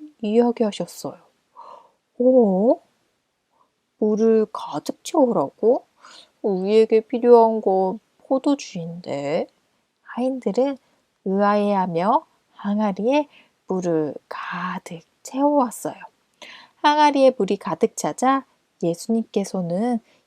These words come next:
이 물을 떠서 잔치가 열리고 있는 곳에 갖다 주라고 하셨어요. 그 말을 듣고 하인들은 물을 떠서 잔치가 열리는 곳에 가지고 갔어요. "이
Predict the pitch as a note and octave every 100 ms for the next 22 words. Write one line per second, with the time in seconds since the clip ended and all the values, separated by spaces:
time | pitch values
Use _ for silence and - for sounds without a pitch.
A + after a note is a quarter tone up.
0 | _ G3+ G3 F#3+ F#3+ A3 A3+ B3 A3+ F#3+
1 | F#3 G3 - - E3 E3 E3+ - - A3+
2 | F#3+ E3+ F3 F#3 G3 F#3 F3+ F3+ F#3 -
3 | C#4+ C#4 _ _ - - - - A#3 A3
4 | G3 E3+ F3+ F#3+ F#3+ - - - _ _
5 | _ _ _ _ _ _ _ _ _ _
6 | _ - A#3+ A#3+ A#3+ A#3+ G3+ - - D4+
7 | D#4 C#4+ _ _ _ _ _ _ _ A#3
8 | B3 A#3+ A#3 A3 A3 G#3+ F#3+ D#3+ D#3+ E3+
9 | - D3 C3+ C#3 C3+ - - - F3 F3+
10 | G#3+ G#3+ G3+ F#3+ F#3+ F#3 E3+ E3+ D3 C3+
11 | - F#3+ - G#3+ G#3 G#3 - F#3 D3+ -
12 | - _ _ - - - - - A#3+